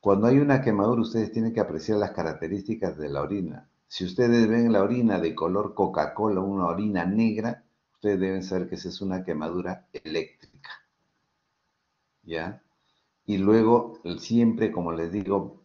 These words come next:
preguntar y, y ver e indicar que tienen que controlar la diuresis horaria. Las primeras veinticuatro a treinta y seis horas tienen que ver cómo está la diuresis horaria.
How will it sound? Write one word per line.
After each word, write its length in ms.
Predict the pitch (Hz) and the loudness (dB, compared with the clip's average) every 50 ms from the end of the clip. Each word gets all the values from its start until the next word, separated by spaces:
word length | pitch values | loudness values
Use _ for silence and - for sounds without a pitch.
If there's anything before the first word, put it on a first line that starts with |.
| _ _ | _ _
preguntar 600 | - 90 95 90 87 92 90 90 104 110 110 107 | -2 0 0 0 0 -2 -2 -2 0 0 2 2
y, 200 | 113 113 - - - | 0 -4 -4 -8 -8
y 140 | 90 90 - | -8 -6 -2
ver 420 | 78 95 98 104 101 107 - - - | 2 4 4 4 4 0 -6 -6 -6
e 80 | 87 | -6
indicar 640 | 87 82 80 76 80 78 78 101 101 95 98 98 98 | -4 -4 -6 -8 -8 -6 -2 -2 -2 -2 -4 -6 -8
que 100 | - 85 | -12 -12
tienen 280 | 87 92 90 87 92 90 | -6 -6 -4 -4 -2 -4
que 100 | 95 95 | -4 -4
controlar 560 | 92 90 - - - 80 82 87 90 90 90 | -4 -4 -4 -4 -6 -6 -4 -2 -2 -2 0
la 160 | 98 95 90 | 0 0 0
diuresis 680 | 90 95 92 90 90 98 104 95 - - 90 - - | 0 0 0 2 2 2 0 0 -2 -8 -10 -10 -8
horaria. 560 | 78 78 80 87 87 78 73 69 69 73 - - _ _ _ _ | -8 -6 -6 -6 -6 -6 -8 -12 -12 -14 -16 -20 _ _ _ _
Las 180 | - 87 87 - | -8 -8 -8 -6
primeras 460 | - 92 95 98 104 104 107 98 87 | -6 -6 -4 -2 0 0 -2 -2 -2
veinticuatro 680 | 87 85 82 76 69 - - - - 101 95 92 95 | -4 -6 -6 -8 -12 -16 -10 -2 -2 -2 0 0 -2
a 60 | 90 | -2
treinta 360 | - - 80 76 67 - 73 73 | -2 -6 -8 -8 -8 -8 -8 -8
y 100 | 71 69 | -8 -6
seis 320 | - 95 92 90 - 98 | -4 -4 -4 -4 -2 -2
horas 420 | 98 90 71 - - - - _ _ _ _ _ _ _ | 0 0 0 -4 -6 -12 -18 _ _ _ _ _ _ _
tienen 240 | - 87 90 95 - | -6 -2 -2 -2 -2
que 140 | - 92 78 | 0 -2 0
ver 200 | 80 90 90 87 | 0 -2 -2 -4
cómo 240 | - 98 98 92 90 | -4 -4 -2 -2 -4
está 200 | 90 - 92 92 | -4 -6 -6 -4
la 160 | 90 82 76 | -4 -4 -4
diuresis 500 | 69 71 76 85 80 82 82 80 73 - | -4 -4 -4 -4 -4 -6 -8 -14 -14 -12
horaria. 440 | 69 65 64 64 64 - - - | -10 -6 -6 -6 -6 -8 -12 -20